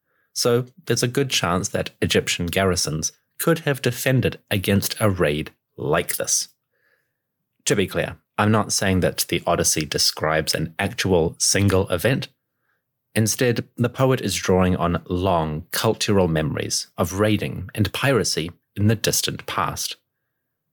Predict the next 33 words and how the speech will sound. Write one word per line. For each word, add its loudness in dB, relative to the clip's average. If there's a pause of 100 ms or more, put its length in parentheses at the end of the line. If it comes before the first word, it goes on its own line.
(360)
By 0
the 0
time 2
the 0
Odyssey 0
came 0
about, -2 (200)
the 2
Egyptian 2
eighteenth 0
dynasty 0 (120)
was 2
six 0
hundred 2
years 2 (160)
gone. -2 (680)
But -2
memories, 0 (240)
vague 0 (100)
and 0
shadowy, 0 (540)
may 2
have -2
informed 0 (120)
some 0
of -4
these -4
tales. -2 (420)
This 2
chapter -2
of 0
the 4
Odyssey 0